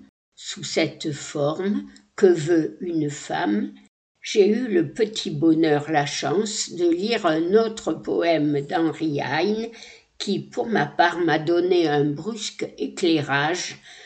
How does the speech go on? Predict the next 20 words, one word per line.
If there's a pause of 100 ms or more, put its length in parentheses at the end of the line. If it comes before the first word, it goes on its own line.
(140)
de
ce
qu'en
tant
que
femme, (140)
par
rapport
aux
hommes, (260)
elle
peut
souhaiter
pour
elle-même. (400)
Ce
poème
s'appelle
Le
Retour.